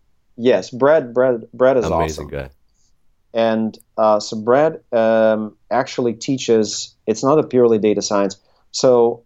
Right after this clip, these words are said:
Speaker 1: Brad's background is also a cognitive scientist.
Speaker 2: Mm.
Speaker 1: Uh, he does research
Speaker 2: Yeah, yeah,
Speaker 1: brains
Speaker 2: ne-,
Speaker 1: and
Speaker 2: he was a
Speaker 1: there's
Speaker 2: neuroscientist or something like that.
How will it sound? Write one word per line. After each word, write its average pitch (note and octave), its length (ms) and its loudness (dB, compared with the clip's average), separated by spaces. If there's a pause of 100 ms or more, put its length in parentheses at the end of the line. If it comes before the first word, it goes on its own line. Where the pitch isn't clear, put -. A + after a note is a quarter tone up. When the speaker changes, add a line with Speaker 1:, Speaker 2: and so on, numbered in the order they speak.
(160)
Speaker 1:
Brad's C#3 300 2
background A2+ 460 0
is G2+ 100 -8
also G#2 400 -2
a G2+ 280 -2
cognitive A2+ 480 -4
scientist. F#2 640 -10
Speaker 2:
Mm. - 400 -20 (200)
Speaker 1:
Uh, G#2 520 0
he - 80 -16
does A#2+ 240 2
research A2 420 -2
Speaker 2:
Yeah, G#2 60 -14 (100)
yeah, G2 200 4
Speaker 1:
brains F2 180 -4
Speaker 2:
ne-, G2 80 -6
Speaker 1:
and F2+ 120 -18
Speaker 2:
he A2 60 -10
was A2 100 0
a - 20 2
Speaker 1:
there's G2+ 140 -2
Speaker 2:
neuroscientist F2 600 -8
or - 20 -20
something D2 240 -12
like C#2+ 100 -12
that. D2 180 -14